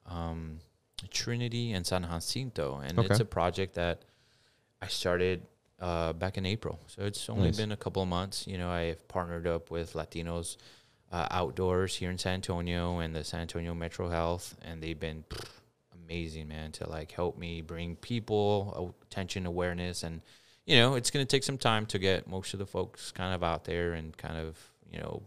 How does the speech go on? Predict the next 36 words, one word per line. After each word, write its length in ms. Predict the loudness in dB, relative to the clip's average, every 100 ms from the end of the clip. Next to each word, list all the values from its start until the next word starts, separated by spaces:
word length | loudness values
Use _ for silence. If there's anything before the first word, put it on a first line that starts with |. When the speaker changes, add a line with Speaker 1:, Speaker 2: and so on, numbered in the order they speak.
| _ -4
Speaker 1:
propagating 720 | -4 -2 -2 -2 -2 -4 -6
and 280 | -8 -10 -12 -6
Speaker 2:
Right. 260 | 0 2 2
Speaker 1:
farming, 500 | 0 0 2 0 0
and, 160 | -2 0
but 260 | 2 2 0
it's 160 | -8 -4
gonna 180 | -4
be, 520 | -2 0 0 0 -2 -8 -16
you 100 | -8
know, 180 | -4 -2
a 80 | 0
very 320 | 2 2 0
nice 600 | -2 -2 -4 -6 -8 -10 _ _
kind 160 | -6 -4
of 80 |
educational, 840 | -2 -2 0 0 0 0 0 0 -2 -10 _ _ -6
I 140 | -6
think, 300 | -4 -4 -4
space 340 | -2 0 0 -2
for, 340 | -2 -2 -4 -10 _ _ _ _ 2
for 120 | 8
all 220 | 10 10
sorts 320 | 8 2 2 2
of 80 | 2
ages, 400 | 0 -2 -4 -2
you 60 |
know, 300 | -2 0 0
the, 400 | 0 0 0 -2 -6 -16 _ _
the 60 | -8
grandparents, 1200 | -2 0 0 -2 -2 -2 -4 -6 -8 -8 -8 -6
you 100 | -6
know, 360 | -6 -6 -6 -6
the 320 | -4 -2 -2
nieces, 680 | -2 -2 0 0 0 -2 -6
the 460 | -6 -6 -6 -6